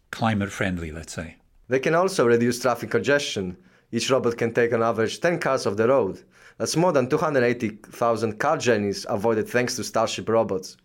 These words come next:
Speaker 1: Fantastic, David. You've actually made me quite hungry here, so I'm just gonna put the kettle on and, uh, call the restaurant to send down a, a Starship robot with my, uh, my pizza, maybe, for this evening.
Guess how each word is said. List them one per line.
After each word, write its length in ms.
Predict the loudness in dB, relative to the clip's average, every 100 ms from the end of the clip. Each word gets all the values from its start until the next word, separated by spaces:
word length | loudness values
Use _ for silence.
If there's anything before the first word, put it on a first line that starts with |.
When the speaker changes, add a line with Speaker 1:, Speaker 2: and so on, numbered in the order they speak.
| -20 -4
Speaker 1:
Fantastic, 560 | -2 0 0 0 -2
David. 260 | 0 -2 0
You've 180 | 0 0
actually 300 | -2 0 0
made 180 | 2
me 100 | 0
quite 280 | -2 0 0
hungry 360 | -2 -2 0 0
here, 220 | -2 -2
so 140 | 0
I'm 120 | 0 0
just 180 | 0
gonna 160 | -2 -4
put 220 | -2 -4
the 80 | -2
kettle 400 | -2 -2 -2 -2
on 240 | -2 -4 -10 -20 -20 _
and, 400 | -4 0 2 2
uh, 240 | 2 2 -2
call 320 | 0 2 2
the 120 | 2
restaurant 520 | 0 0 0 0 -2
to 60 | -4
send 380 | -2 0 0 2
down 260 | 2 2
a, 120 | 0 0
a 100 | -2
Starship 540 | -2 0 0 0 -4 -2
robot 400 | -2 0 0 -2
with 160 | -4
my, 360 | -4 -4 -4 -6
uh, 280 | -6 -6 -10 -14 _
my 100 | -6
pizza, 560 | -4 -2 -2 -2 -6 -6 -8
maybe, 280 | -6 -6 -8
for 140 | -6
this 220 | -6 -6
evening. 300 | -6 -6 -8